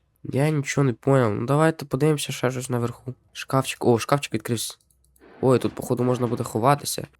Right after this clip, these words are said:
Ладно, закривати не будемо на всякий випадок. А то вдруг ми будемо бігти і якраз сюди забіжимо. Закрита решетка. Та куди мені йти вообще? Там має бути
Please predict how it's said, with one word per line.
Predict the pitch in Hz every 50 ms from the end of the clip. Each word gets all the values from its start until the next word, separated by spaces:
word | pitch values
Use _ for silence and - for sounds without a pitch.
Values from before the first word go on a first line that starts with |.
| _ _
Ладно, | - 113 113 113 110 107 107 104 - 117 120 139 156 175 185 185 - - 131
закривати | 123 123 - - 113 117 120 127 135 139 - 131
не | 131 131 123
будемо | 113 113 107 107 107 113 110 110 110
на | 107 107
всякий | - - - 113 110 - 117 110
випадок. | 110 110 107 - 117 110 110 - - - _ _ _ _ _ _ _ _ _
А | - -
то | - _ - 120
вдруг | 117 117 - 123 127 123 -
ми | 117 113
будемо | 107 110 110 104 107 107 107
бігти | 123 151 165 - - - - 175 180 170 - _ _ _ _ _ _ _ _ _
і | - 117 135 143
якраз | 147 139 120 - - 123 131
сюди | - - - 127 120 113
забіжимо. | 113 120 117 117 113 107 107 101 107 - _ _ _ _ _ _ _ _ _ _
Закрита | - - 165 180 - -
решетка. | 156 143 139 - - 120 113 - - -
Та | - _
куди | _ 185 170 165 214
мені | 180 175 156 151 147 143 139
йти | 139 - _ - 185 170 147 131
вообще? | 120 113 - - - - 123 110
Там | 107 104
має | 107 135 160 160 147
бути | 147 147 - - 117